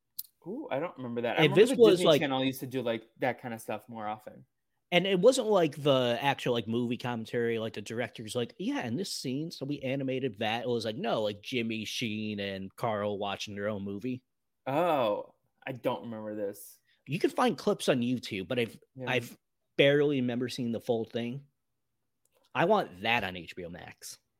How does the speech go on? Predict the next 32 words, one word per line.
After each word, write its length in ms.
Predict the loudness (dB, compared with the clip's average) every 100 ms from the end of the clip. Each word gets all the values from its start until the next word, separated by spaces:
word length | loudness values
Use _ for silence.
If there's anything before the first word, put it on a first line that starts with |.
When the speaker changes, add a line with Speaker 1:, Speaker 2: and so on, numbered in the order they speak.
| _ -8
Speaker 1:
Yes. 680 | -2 0 0 -4 -10 -16 _ _ _ _ _ -8
No, 340 | 0 2 4
um, 720 | 4 4 4 2 0 -4 -8 -18 _ -2
it's, 440 | -2 -2 -20 -20 _ -14
I 60 | -8
love 200 | -6 -6
the 80 |
show 180 | -10 -10
so 180 | -10 -12
much. 380 | -10 -12 -16 -20 _ _ _ -8
Uh, 600 | -4 0 0 -2 -4 -8 _ -2
I, 360 | 2 2 0 0
like, 280 | 2 2 2
I've 580 | 4 6 4 2 -4 -10 _
watched 400 | -6 0 0 -2 -10
so 100 | -8
many 140 | -6
episodes 420 | -8 -8 -10 -12 -12
in 60 |
the 60 | -12
last 240 | -12 -12
couple 200 | -16 -12
of 40 | -12
weeks 200 | -12 -14
just 160 | -16
because 500 | -12 -10 -10 -12 -20 _
it's 160 | -20
just 220 | -18 -18 -14
comfort 400 | -14 -12 -14 -14
show. 260 | -20 -12
It's, 160 | -12 -8
like, 160 | -10